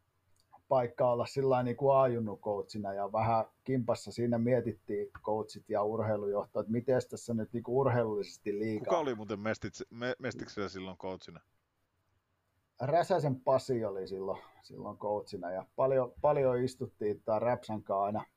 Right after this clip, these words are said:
Speaker 1: niitten reenien jälkeen ja piirrettiin flappitauluja ja puheltiin valmentamisesta ja tota,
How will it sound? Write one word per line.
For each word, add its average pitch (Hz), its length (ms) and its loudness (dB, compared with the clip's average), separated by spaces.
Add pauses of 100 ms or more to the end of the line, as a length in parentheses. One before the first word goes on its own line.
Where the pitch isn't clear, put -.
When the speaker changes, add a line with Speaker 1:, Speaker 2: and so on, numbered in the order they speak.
Speaker 1:
niitten 107 300 -8
reenien 107 420 -4
jälkeen 98 340 -4
ja 95 120 -6
piirrettiin 104 480 -2
flappitauluja 92 800 -4
ja 87 80 -8 (180)
puheltiin 95 520 -4
valmentamisesta 90 880 -2
ja 73 100 -4
tota, 92 360 -6